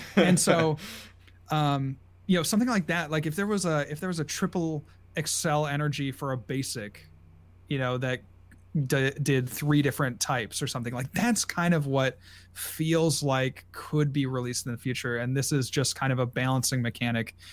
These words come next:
Speaker 2: for the game to take us back to these one prize Pokemon. I could be a thousand percent wrong and nothing comes out. And these cards are
Speaker 1: <laughs>
Speaker 2: purely for collection standpoint,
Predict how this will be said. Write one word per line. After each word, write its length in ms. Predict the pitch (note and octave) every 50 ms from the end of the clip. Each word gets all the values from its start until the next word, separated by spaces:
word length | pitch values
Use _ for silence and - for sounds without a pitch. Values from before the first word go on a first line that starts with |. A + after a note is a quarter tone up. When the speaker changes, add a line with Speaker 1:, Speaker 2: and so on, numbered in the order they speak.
| - - -
Speaker 2:
for 180 | - F#3+ G3
the 80 | F3+ E3+
game 340 | D3+ D3 C3+ C3+ C3 B2+ B2+
to 120 | - - C3
take 260 | - - D#3+ E3 G3
us 140 | F3+ - -
back 340 | - C#3+ C#3+ C#3+ C#3 -
to 100 | - -
these 240 | C#3 C3 B2 A#2+ A2+
one 220 | - B2 B2 A#2+ A#2
prize 320 | - C3+ B2 A2+ A2 -
Pokemon. 560 | - - B2+ A#2+ - A2+ A2 G#2+ G#2 G#2+ G#2 - - - - - - - - - - - - - - - -
I 160 | C#3+ D3+ D3+
could 160 | D3+ F3 D#3+
be 280 | D3 F3+ E3+ F3+ E3 E3+ - - -
a 140 | - C#3
thousand 560 | B2+ - - - F3+ D3+ E3 F#3+ F#3 E3+ F#3+ F3+
percent 340 | F#3+ F#3+ - G3 F#3 F3+
wrong 340 | F3+ F3 F3 F3+ G3 G#3+ G#3 G3+
and 240 | D3 C#3 C3+ C3+ C#3
nothing 260 | D3+ D#3+ - F#3 E3+
comes 240 | D3+ E3 E3+ D3+ D3
out. 280 | D#3 D#3+ F3+ F#3 - -
And 160 | D3 C3+ C3+
these 120 | C#3 C3
cards 280 | - - D3 C#3+ D3 C#3
are 140 | C3 B2+ A#2+
Speaker 1:
<laughs> 80 | -
Speaker 2:
purely 440 | - - - - A3 A#3 A3+ A3 G#3+
for 160 | G3 - F#3
collection 540 | E3 - D#3+ D#3 D3 D3+ - - - C#3+ C3
standpoint, 580 | - - F#3+ F#3+ G3+ G3 - G3+ G3 F#3+ F#3